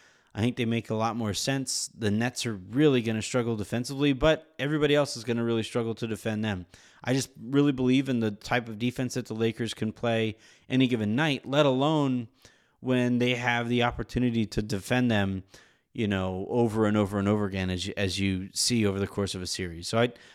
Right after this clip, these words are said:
I still take the Lakers against the Nets probably in six. All right, last one here. Uh,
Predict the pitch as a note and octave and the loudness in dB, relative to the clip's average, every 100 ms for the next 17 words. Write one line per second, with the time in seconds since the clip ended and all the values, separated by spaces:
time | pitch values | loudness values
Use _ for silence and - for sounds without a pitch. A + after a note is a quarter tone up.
0 | - C3+ D3+ F3 - D3 D3 C#3 C3+ C3+ | -6 -2 0 2 2 0 2 4 2 2
1 | C3 A#2+ - A2 A#2 A#2+ - A2+ G#2+ G#2+ | 0 0 -4 -6 -4 -4 -2 -2 -2 -4
2 | - - A#2 A2 G#2 F#2+ - - G2 - | -8 0 0 2 0 0 -6 -6 -8 -10
3 | - - - _ _ _ _ _ A#2+ G#2 | -14 -16 -16 _ _ _ _ _ 2 2
4 | - - A#2+ C#3+ - D3 C3 B2 C3 B2+ | 0 -8 2 2 2 0 0 0 2 4
5 | B2 A#2 _ - - _ _ - G#2 G2+ | 2 0 _ -20 -20 _ _ 2 4 6
6 | F#2+ G2 | 6 2